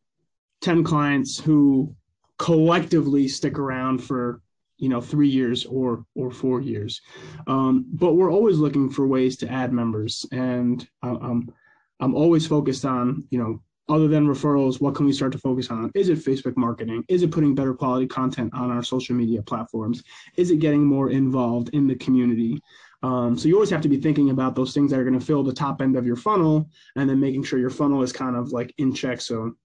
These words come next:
you're, you know, you're dripping out quality people and clients that are gonna be lifetime clients.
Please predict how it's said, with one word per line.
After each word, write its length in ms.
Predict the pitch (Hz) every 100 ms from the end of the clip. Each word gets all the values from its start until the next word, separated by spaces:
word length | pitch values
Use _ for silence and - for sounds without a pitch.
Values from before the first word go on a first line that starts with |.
| _ _ _ _ _ -
you're, 300 | 131 117 - 147
you 100 | 135
know, 100 | 110
you're 160 | 135 135
dripping 400 | 156 160 156 147
out 240 | 139 -
quality 560 | - 147 139 139 143 131
people 540 | 135 - 123 120 127
and 280 | 127 127 127
clients 440 | - 127 127 127
that 100 | 127
are 80 | 131
gonna 160 | 131 127
be 80 | 127
lifetime 500 | 123 - - 117 113
clients. 520 | 127 110 107 -